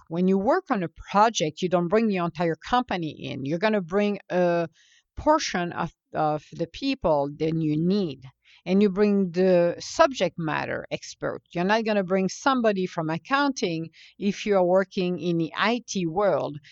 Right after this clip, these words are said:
to fix a software. You're gonna be working with the analysts, you're gonna be working with the programmers, you're gonna be working with everybody that is tied to it.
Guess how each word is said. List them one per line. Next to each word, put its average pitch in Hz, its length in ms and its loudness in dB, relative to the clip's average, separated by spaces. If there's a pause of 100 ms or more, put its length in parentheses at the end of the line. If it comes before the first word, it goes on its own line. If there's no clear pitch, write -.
(220)
to 196 140 0
fix - 800 -6 (340)
a 180 80 -2
software. 240 640 0 (140)
You're 170 140 -4
gonna 220 160 4
be 196 80 2
working 196 480 2
with 170 180 -2
the 151 120 -4
analysts, 240 460 0
you're 180 140 -2
gonna 180 180 0
be 175 60 -2
working 185 640 -2
with 165 200 -2
the 165 80 -2
programmers, 240 680 0
you're 202 80 -4
gonna 208 200 0
be 196 120 -2
working 196 520 0
with 175 240 -4
everybody 190 580 2
that 160 200 -2
is 165 200 -8
tied 233 320 -2
to - 180 -12
it. - 120 -12